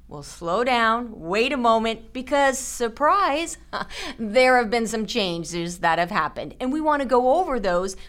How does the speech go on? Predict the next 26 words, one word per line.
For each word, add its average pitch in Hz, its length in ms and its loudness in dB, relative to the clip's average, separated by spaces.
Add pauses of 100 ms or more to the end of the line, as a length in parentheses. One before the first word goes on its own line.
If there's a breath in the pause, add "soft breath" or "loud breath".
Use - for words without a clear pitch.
(100)
to 208 100 -8
make 214 180 -4
sure 214 180 -4
that 190 220 -4
you 240 280 -4
understand 285 580 -6
the 196 220 -8
impact 247 500 -6
it 220 100 -12
can 214 140 -8
have 170 320 -6
on 170 100 -6
your 165 100 -8
finances. 156 720 -8 (300 loud breath)
So - 160 -10
let 381 140 2
me 494 160 -6
kind 427 180 -2
of 254 80 -6
review 247 480 0
what 220 220 0
we 247 140 0
have 226 120 -4
planned 220 400 -6
for 190 140 -8
today, 170 580 -6